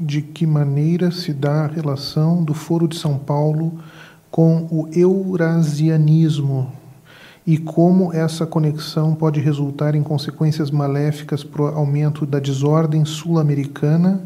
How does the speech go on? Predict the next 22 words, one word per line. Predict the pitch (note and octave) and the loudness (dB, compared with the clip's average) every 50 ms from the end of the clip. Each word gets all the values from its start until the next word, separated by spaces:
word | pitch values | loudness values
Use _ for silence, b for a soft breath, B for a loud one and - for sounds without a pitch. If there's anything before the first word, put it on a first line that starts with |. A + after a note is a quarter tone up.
| B B B B B B B B B B _ - | B B B B B B B B B B _ 2
e | D#3 | 2
a | D3 | 2
diminuição | C#3+ C#3+ D#3 D#3 D#3+ D#3 D#3 D3+ D3 D3+ - - D#3+ D#3 D#3 | 4 4 4 4 4 4 4 4 2 2 0 -2 0 0 0
da | D#3 D3+ | 0 -2
soberania | D#3 - - D3 C#3+ D3+ D3 D3 C#3+ C#3+ D3 D3+ D3+ D#3+ D#3 | -2 -2 -4 -2 -2 -2 0 0 0 0 2 2 2 2 2
brasileira? | C#3+ D3+ D3+ D3 C#3+ D3 D3 D3 D3 C#3+ C#3 C3+ C3+ | 0 0 0 0 0 -2 -2 -2 0 0 0 0 -2
Entendo, | C3 C3+ - E3 D3+ D3+ D3 C#3 - | -2 -2 -2 -2 0 0 -2 -2 -4
eurasianismo, | - D3+ D3 D3+ D#3 D3+ C#3+ D#3 D3 D3 D#3 D#3+ D#3+ F3+ E3 | -4 -2 0 2 2 2 2 2 2 2 2 2 0 -2 -4
possivelmente, | F3 - - - - E3+ D#3+ D3+ D3 C#3+ D3 D#3 D3+ D3+ E3+ | -4 -8 -12 -10 -6 -4 -4 -2 -2 -2 -2 -4 -4 -4 -4
esse, | E3 D3+ - D#3 D3+ C3+ | -6 -6 -6 -6 -6 -4
né, | D3+ D#3+ E3 | -2 0 0
o | D#3+ D#3+ D#3 | 2 2 0
eurasianismo | D3 C#3 C#3 C#3+ C#3+ C3 C#3+ C#3+ C#3 D3+ D#3+ C#3+ B B B B B B B | 0 0 -2 -2 -4 -4 -4 -2 0 2 0 0 B B B B B B B
do | - D3+ | -4 -2
Alexander | C#3+ C#3+ C#3+ C#3+ - - E3 D#3 D3+ D#3 - | -2 0 -2 -2 -2 0 2 4 4 2 0
Dugin, | C#3 - - D#3 D3+ D3+ C#3+ C3 C#3+ D#3 D#3+ D#3+ D#3 D#3 D3 D#3 D#3 D#3 | -4 -8 -10 -8 -8 -6 -6 -2 0 2 4 4 2 2 0 -2 -4 -6
enfim, | C3+ - - D#3 D3 C#3 C#3 C3+ C3+ | -10 -10 -10 -10 -8 -8 -8 -10 -8
e | D3 D3 D3 | -4 0 2
outros | D3 D3 D3 - D#3+ C#3 - | 2 2 0 -2 -8 -10 -6
pensadores | - D#3 C#3+ C3 - D3 C#3 D3 C#3+ C#3 C3 | -4 -4 -4 -2 -4 -4 -2 -2 -2 -2 -4
russos, | - D3 C#3+ C3 - - - | -6 -8 -8 -8 -10 -10 -6
né? | D#3 D3+ | -6 -6